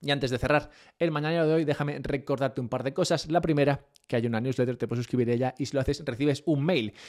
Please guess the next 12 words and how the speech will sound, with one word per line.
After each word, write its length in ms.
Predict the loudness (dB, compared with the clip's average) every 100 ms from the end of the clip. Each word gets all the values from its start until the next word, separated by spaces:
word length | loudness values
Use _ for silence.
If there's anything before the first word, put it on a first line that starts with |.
| -6 2
Y 100 | 6
lo 80 |
haces 300 | 6 4 0
casi 340 | -6 -8 -6 -2
siempre. 400 | -2 -2 -8 -18 _ _ _ _ -14
<laughs> 680 | -10 -6 -6 -6 -10 _
Pero 200 | -16 -12
no 40 | -12
siempre. 280 | -14 -20 -20 -20 -20 -4
Pensé 520 | 0 2 0 -2 -8
que 100 | -14
lograría 480 | -12 -10 -8 -8 -10